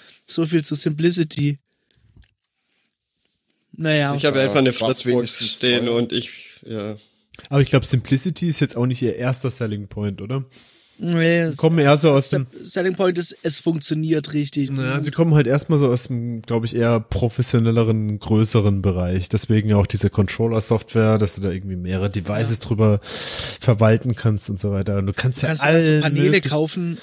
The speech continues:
Speaker 1: für bis zu zwanzigtausend User und so,
Speaker 4: Das
Speaker 1: also für Stadien.
Speaker 4: Das und die haben auch einfach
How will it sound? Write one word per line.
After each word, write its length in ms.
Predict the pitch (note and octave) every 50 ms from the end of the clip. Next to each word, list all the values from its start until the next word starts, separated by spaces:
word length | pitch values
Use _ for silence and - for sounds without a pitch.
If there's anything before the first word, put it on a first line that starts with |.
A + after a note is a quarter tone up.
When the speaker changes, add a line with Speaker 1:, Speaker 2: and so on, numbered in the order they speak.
| - -
Speaker 1:
für 180 | - E3 D#3+
bis 180 | D3+ E3 D#3+ -
zu 100 | - D3+
zwanzigtausend 760 | C#3+ - D#3 D3+ E3 D#3+ E3 - D#3+ C#3+ C#3+ C#3 D3+ C#3 C3 C#3+
User 280 | D3+ D#3+ D#3 - D3 C#3
und 120 | C3+ C3
so, 60 | - C3
Speaker 4:
Das 80 | C3+ C#3
Speaker 1:
also 180 | C#3 C3+ C#3+
für 320 | C#3 - - D3 - D3 C#3
Stadien. 440 | - - D3 C#3+ D3 D3+ C#3+ D3+ F3
Speaker 4:
Das 200 | F#3 - - C#3
und 100 | C3 B2
die 100 | A#2 A#2
haben 120 | C3+ D3
auch 80 | C#3 C3
einfach 320 | B2+ B2+ B2+ - A#2+ F2+